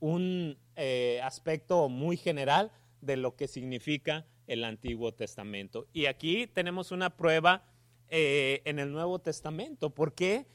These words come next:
el Espíritu Santo, por qué Cristo, que está revelando todas estas visiones, habla de esas tribus? Habla, hermanos, inclusive da nombres, ¿verdad? Y hace mención.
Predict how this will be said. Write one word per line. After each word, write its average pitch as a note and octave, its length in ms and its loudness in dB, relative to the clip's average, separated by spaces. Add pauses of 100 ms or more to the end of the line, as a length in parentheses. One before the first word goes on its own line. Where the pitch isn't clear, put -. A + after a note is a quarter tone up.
(160)
el C#3 160 -4
Espíritu D#3+ 480 -4
Santo, E3 480 -2
por D3+ 160 -4
qué E3 160 -4
Cristo, D#3+ 500 0
que - 60 -8
está D#3 220 0
revelando D3+ 840 0
todas D#3 380 2
estas D#3+ 320 -2
visiones, D#3 560 -4 (280)
habla A3 500 0 (260)
de C3 240 2
esas C#3+ 340 -2
tribus? A#2 600 -4
Habla, D#3+ 560 2
hermanos, D#3+ 440 -2
inclusive D3+ 720 0 (260)
da D3+ 460 0
nombres, D#3 640 0
¿verdad? C3 380 0
Y D3 160 0
hace D3 320 -2
mención. C#3 600 -4